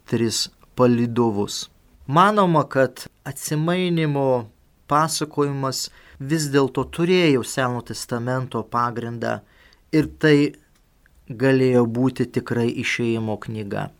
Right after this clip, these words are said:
Be to galėjo ir paskui būti pridėta būtent tų liturginių priemaišų, kaip mes kalbėjome,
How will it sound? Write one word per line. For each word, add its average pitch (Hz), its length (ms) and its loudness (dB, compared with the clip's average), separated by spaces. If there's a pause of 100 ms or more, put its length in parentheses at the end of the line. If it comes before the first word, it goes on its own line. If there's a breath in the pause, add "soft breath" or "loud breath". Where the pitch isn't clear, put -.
(340)
Be 135 180 2
to 185 200 2
galėjo 170 500 4
ir 151 80 -2
paskui 165 520 2 (580)
būti 147 360 -4
pridėta 135 640 0
būtent 139 500 -2
tų 156 240 2
liturginių 147 880 2
priemaišų, 120 720 0 (320 soft breath)
kaip - 220 -6
mes 127 220 0
kalbėjome, 120 760 0